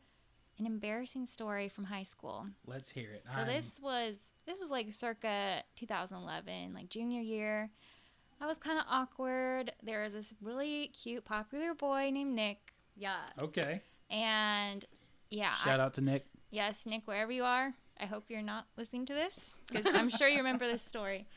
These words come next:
Speaker 1: So, I never talked to this kid, but I definitely noticed him. But anyway, he was in my art class,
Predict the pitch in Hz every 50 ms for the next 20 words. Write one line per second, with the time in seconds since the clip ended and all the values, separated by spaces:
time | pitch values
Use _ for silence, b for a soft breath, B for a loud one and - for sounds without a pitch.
0 | B B B B B B B B B - - - 254 254 233 233 226 220 214 208
1 | - - - - - - - - - 247 262 320 381 440 403 - - 233 220 214
2 | - 220 202 190 190 - - - 202 180 180 185 190 - 208 202 190 185 185 -
3 | - - _ _ _ _ _ _ _ _ _ _ _ _ - 226 220 233 233 -
4 | - 311 262 202 175 - 170 - - - - - - 208 208 - - 240 247 262
5 | 269 254 208 - - 208 - 247 262 294 269 - 262 262 254 240 - - 220 226
6 | 226 - - - - 190 175 160 139 190 196 - - -